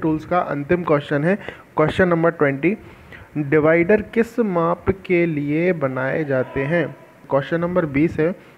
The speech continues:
divider किस माप के लिए बनाए जाते हैं? तो दोस्तों, इसका उत्तर है हंड्रेड एम एम, वन फिफ्टी एम एम और टू फिफ्टी एम एम, मतलब सौ एम एम, डेढ़ सौ एम एम और ढाई सौ एम एम तक के लिए डिवाइडर बनाए जाते हैं।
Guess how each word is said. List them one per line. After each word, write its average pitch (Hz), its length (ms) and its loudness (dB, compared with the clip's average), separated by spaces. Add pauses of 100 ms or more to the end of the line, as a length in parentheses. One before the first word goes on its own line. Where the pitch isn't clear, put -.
(160)
divider 135 540 2 (120)
किस 214 180 0
माप 156 280 2
के 143 100 2
लिए 180 160 6
बनाए 165 260 2
जाते 117 260 2
हैं? 117 160 -8 (600)
तो 202 100 8
दोस्तों, 202 240 4
इसका 208 200 4
उत्तर 180 320 4
है 175 120 6 (600)
हंड्रेड 175 560 2 (160)
एम 180 180 4
एम, 214 180 4 (800)
वन 156 240 2
फिफ्टी 175 300 2
एम 202 200 4
एम 214 160 2 (420)
और 196 180 4 (140)
टू 226 120 4
फिफ्टी 202 280 2
एम 135 120 2
एम, 135 80 0
मतलब 160 280 0
सौ 147 240 0
एम 160 220 4
एम, 208 160 4
डेढ़ 151 180 2
सौ 170 140 2
एम 170 120 2
एम 175 140 4
और 240 80 6
ढाई 143 260 0
सौ 147 140 0
एम 127 160 2
एम 107 80 -4 (440)
तक 170 180 0
के 170 120 2
लिए 160 200 2
डिवाइडर 143 500 2 (320)
बनाए 156 320 2
जाते 117 300 -2
हैं। 123 180 -10